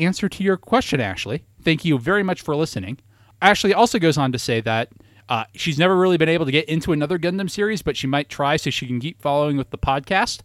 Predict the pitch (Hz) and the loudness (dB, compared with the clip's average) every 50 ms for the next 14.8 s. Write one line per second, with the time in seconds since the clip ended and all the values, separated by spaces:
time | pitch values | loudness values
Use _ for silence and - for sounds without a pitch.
0 | _ _ - 190 180 165 - 160 143 123 117 165 196 202 175 156 151 - - 143 | _ _ 2 2 2 2 4 0 0 2 4 2 2 4 4 2 0 0 -2 -6
1 | - - 127 117 - 139 131 127 117 107 104 104 104 113 - 110 107 104 104 - | -4 -4 -6 -2 -2 -2 -2 -2 -4 -6 -6 -4 -6 -6 -6 -6 -8 -8 -8 -10
2 | - 104 104 135 131 _ _ _ _ - - 143 156 170 254 247 240 233 233 208 | -10 -8 -8 -8 -8 _ _ _ _ -6 2 2 4 4 6 4 4 4 4 2
3 | 170 131 - 131 127 123 127 156 180 - _ - 160 151 127 123 120 117 120 143 | 2 0 0 -4 -2 0 0 0 0 -2 _ -6 -6 -6 -6 -6 -4 -2 -2 0
4 | 151 165 180 180 - - - - 160 160 175 180 170 - - - 131 110 - - | 0 0 0 0 -2 -4 -8 -6 -4 -2 -2 -2 -2 -4 -6 -8 -8 -8 -8 -6
5 | - 131 135 - 240 269 330 - _ _ _ _ _ _ _ _ _ _ _ - | -6 -6 -4 -2 -2 -4 -4 -6 _ _ _ _ _ _ _ _ _ _ _ -2
6 | 160 139 - 139 117 135 147 180 202 202 143 127 117 113 139 165 175 175 170 170 | -2 -2 -2 -4 -2 2 2 2 2 2 -2 -2 -2 -2 0 2 2 2 2 0
7 | - 160 147 147 147 139 117 110 110 113 123 143 160 175 165 - - 190 214 233 | -2 -2 -2 -2 -2 -2 -4 -6 -8 -6 -4 -2 -2 -4 -4 -4 -6 -4 -2 -2
8 | 233 _ _ _ _ _ _ _ _ _ _ _ _ _ _ _ - 165 160 156 | -4 _ _ _ _ _ _ _ _ _ _ _ _ _ _ _ -6 -2 0 2
9 | 160 156 117 - - 180 190 185 196 214 185 - 175 165 170 170 175 165 160 160 | 2 2 0 2 0 2 2 2 0 -2 -2 0 0 0 0 0 0 -2 -4 -6
10 | - - 135 123 131 151 190 208 - - _ _ _ 131 131 139 143 135 120 113 | -4 -4 -4 -4 -4 -6 -6 -8 -10 -14 _ _ _ -8 -6 -4 -4 -4 -4 -6
11 | 107 98 90 110 110 120 127 135 - - 185 190 196 262 277 277 - - - _ | -6 -8 -8 -6 -8 -8 -8 -8 -4 -2 -2 -2 -2 -4 -6 -6 -8 -10 -14 _
12 | _ _ _ _ _ - 123 127 - - 139 135 135 156 175 - _ 151 151 143 | _ _ _ _ _ -12 -12 -12 -12 -12 -10 -6 -6 -6 -6 -8 _ -10 -10 -6
13 | 147 147 135 127 135 127 131 127 123 - - 139 123 - 147 143 170 196 190 143 | -4 -4 -4 -2 -4 -2 -2 -4 -4 -6 -8 -10 -6 -6 -6 -6 -6 -8 -6 -6
14 | 120 107 104 117 117 117 113 110 104 95 - - 131 170 240 - | -6 -6 -4 -6 -6 -4 -6 -6 -2 -2 -2 -2 -2 -4 -6 -8